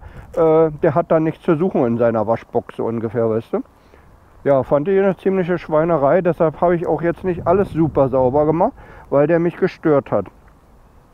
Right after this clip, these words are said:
Aber für drei Euro ist es wieder einigermaßen sauber geworden. Ich glaube, ich habe eine, ein Jahr lang,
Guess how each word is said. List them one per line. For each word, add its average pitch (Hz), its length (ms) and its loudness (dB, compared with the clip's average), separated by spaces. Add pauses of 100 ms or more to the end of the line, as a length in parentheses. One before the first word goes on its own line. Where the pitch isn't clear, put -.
(360)
Aber 196 260 2
für 196 160 -4
drei 160 320 2
Euro 202 540 2
ist 185 160 -2
es 190 140 -2
wieder 170 300 2
einigermaßen 190 800 2
sauber 165 320 4
geworden. 185 400 0
Ich 165 140 -6
glaube, 175 260 2
ich 160 100 -6
habe 165 200 -4
eine, 190 400 2 (800)
ein 202 260 2
Jahr 180 300 4
lang, 180 480 0